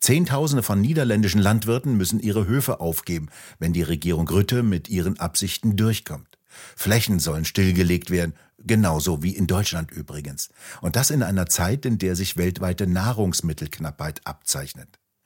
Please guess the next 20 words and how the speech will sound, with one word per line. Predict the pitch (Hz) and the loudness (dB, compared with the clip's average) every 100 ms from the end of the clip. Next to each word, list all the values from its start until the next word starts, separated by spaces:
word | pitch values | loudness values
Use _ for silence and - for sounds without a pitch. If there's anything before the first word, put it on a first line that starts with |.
| _ - - | _ -12 0
Die | 95 | 4
Wut | 107 175 | 4 4
der | 101 | 4
Bauern | 82 82 98 110 | 2 2 4 4
richtet | 98 98 107 92 | 4 2 0 0
sich | 104 - | -2 -2
gegen | 92 90 98 | 0 2 2
die | 87 | 2
gesamte | 92 90 101 123 95 80 - - | 2 2 2 0 -2 -4 -8 -6
niederländische | 87 90 90 87 85 85 85 107 87 | 0 2 4 2 2 2 2 2 2
Regierung. | 95 87 113 92 73 - _ - - - 113 | 2 2 2 2 -2 -14 _ -20 -20 -6 2
Die | 139 | 2
hat | 180 | 2
aus | - 95 | 2 2
Sicht | 127 - | 0 0
der | 98 | 2
Landwirte | 92 123 110 110 - - | 4 2 2 0 -2 0
irreale | 147 127 107 95 104 | 2 4 2 2 2
Düngevorschriften | 90 131 160 - 95 85 87 - 90 | 2 2 2 2 0 0 -2 -4 -4
erlassen, | - 85 76 - 73 | -2 0 0 -2 -6